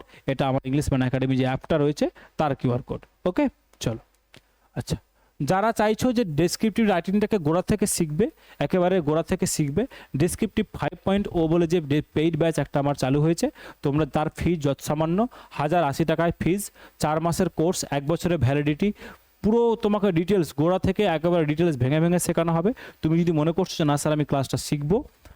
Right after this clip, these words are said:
তাহলে রিসেন্ট ব্যাচটা শুরু হয়েছে, একটাই ওরিয়েন্টেশন ক্লাস হয়েছে, এখনও মেইন ক্লাসে আমরা ঢুকিনি। তুমি চাও তাহলে দেরি না করে চ্যানেল, সেই ব্যাচটাই জয়েন হতে পারো। ওকে, চলো,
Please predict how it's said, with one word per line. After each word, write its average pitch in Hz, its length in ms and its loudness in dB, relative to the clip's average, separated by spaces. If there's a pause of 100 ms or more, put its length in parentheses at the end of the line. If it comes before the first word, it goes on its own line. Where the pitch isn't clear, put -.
(120)
তাহলে 131 200 0
রিসেন্ট 190 380 0
ব্যাচটা 151 260 0
শুরু 147 220 0
হয়েছে, 160 260 0 (280)
একটাই 147 320 -2
ওরিয়েন্টেশন 151 540 2
ক্লাস 139 300 0
হয়েছে, 156 220 0 (300)
এখনও 160 320 -2 (520)
মেইন 156 260 0
ক্লাসে 160 320 0
আমরা 151 180 2
ঢুকিনি। 151 440 0 (240)
তুমি 143 200 2
চাও 143 260 0 (260)
তাহলে 139 140 0
দেরি 139 220 0
না 131 140 2
করে 165 160 0
চ্যানেল, 131 240 -2 (400)
সেই 135 120 -2
ব্যাচটাই 135 360 0 (280)
জয়েন 123 240 -2
হতে 113 200 0
পারো। 113 260 -6 (420)
ওকে, 185 200 0 (360)
চলো, 107 200 -2